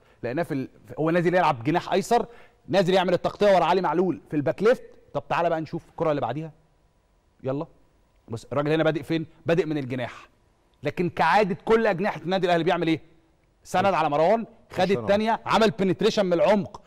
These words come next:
Speaker 1: ما راحش لانه لقى موديست فتح له ناحيه الشمال، هو عمل البنتريشن من العمق عشان يعمل باص صحيح لقفش. طب مك-، ك-، وقف، لا كمل، كمل، مكمل مكان مين؟ مكمل مكان موديست. هو ساب الجناح وساب الباك ليفت وساب الباك رايت وساب العمق ودخل مكمل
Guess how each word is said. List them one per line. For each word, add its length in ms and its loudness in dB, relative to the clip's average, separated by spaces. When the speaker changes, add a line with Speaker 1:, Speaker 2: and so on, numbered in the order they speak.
Speaker 1:
ما 100 0
راحش 340 0
لانه 340 0
لقى 180 2
موديست 360 -2
فتح 300 -4
له 100 -4
ناحيه 200 -2
الشمال، 400 0
هو 160 2
عمل 240 2
البنتريشن 600 -4
من 60 -8
العمق 260 -2
عشان 260 -4
يعمل 260 -2
باص 400 0
صحيح 420 -2
لقفش. 340 2
طب 180 0
مك-، 160 -4
ك-، 220 -2
وقف، 420 2
لا 120 0
كمل، 400 0
كمل، 400 0
مكمل 380 2
مكان 220 2
مين؟ 220 0
مكمل 340 -4
مكان 200 -6
موديست. 380 -6
هو 300 -2
ساب 340 0
الجناح 580 -8
وساب 340 -2
الباك 280 -6
ليفت 220 -8
وساب 300 -2
الباك 280 -6
رايت 240 -2
وساب 280 -4
العمق 320 -4
ودخل 280 -2
مكمل 440 -4